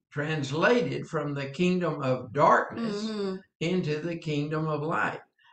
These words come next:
Speaker 1: And so no
Speaker 2: Mm-hmm.
Speaker 1: longer are we under his influence, but yet he's still, uh, going to come and try to bring calamity to you and your family and to your loved ones.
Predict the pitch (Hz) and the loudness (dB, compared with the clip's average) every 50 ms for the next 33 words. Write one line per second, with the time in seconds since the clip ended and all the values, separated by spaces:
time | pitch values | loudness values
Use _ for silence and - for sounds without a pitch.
0 | _ _ - 135 135 131 - 165 151 143 143 143 143 143 143 147 180 - - 277 | _ _ -6 -4 -4 -2 0 0 0 2 2 4 4 6 6 8 8 8 8 6
1 | 262 - 165 143 135 131 131 127 131 131 139 139 139 143 143 139 131 127 127 135 | 6 4 4 4 4 4 4 2 2 0 -2 -2 -2 -2 -2 -2 -2 0 0 0
2 | 143 135 131 120 135 139 135 131 127 135 131 131 131 - - - - 139 131 131 | 2 0 0 -2 -2 -2 -2 -2 -2 -2 -2 -4 -4 -6 -8 -10 -10 -8 -8 -4
3 | 131 147 151 151 147 143 156 165 165 151 - - - 185 190 208 190 156 151 151 | -2 0 0 0 0 0 2 2 2 0 -2 -4 -4 -2 0 0 2 0 0 0
4 | - - - - - - - - _ - 131 131 - - - 120 123 151 160 165 | -4 -8 -16 -20 -20 -20 -20 -18 _ -8 -6 -4 -4 -4 -6 -2 2 4 4 6
5 | 165 165 165 160 156 143 131 - 170 165 165 170 175 165 151 151 135 127 - 147 | 6 4 4 2 0 -2 -2 0 2 4 4 4 4 2 0 -2 -2 -2 0 2
6 | 147 147 151 156 160 156 - - - - _ _ _ _ - 135 123 160 160 156 | 4 4 4 4 4 2 0 -4 -8 -14 _ _ _ _ -8 -4 0 2 2 2
7 | 160 160 143 151 151 139 139 156 165 175 175 147 131 - - 117 127 135 135 - | 2 0 0 0 0 2 2 4 4 4 2 2 0 -2 -2 -2 -4 -4 -4 -8
8 | _ _ _ _ - 143 123 123 131 156 156 165 170 170 175 175 175 - 131 123 | _ _ _ _ -4 -2 0 0 2 4 4 4 4 4 2 -2 -4 -4 -4 -2
9 | 123 123 117 107 107 160 156 160 165 170 170 165 165 156 131 120 - 135 123 120 | -2 -2 -2 -4 -2 0 0 2 2 2 0 0 0 0 -2 -2 -2 0 0 0
10 | 123 123 127 135 151 160 156 156 151 151 156 156 156 151 | 0 0 2 2 2 2 2 0 -2 -2 -2 -2 -4 -6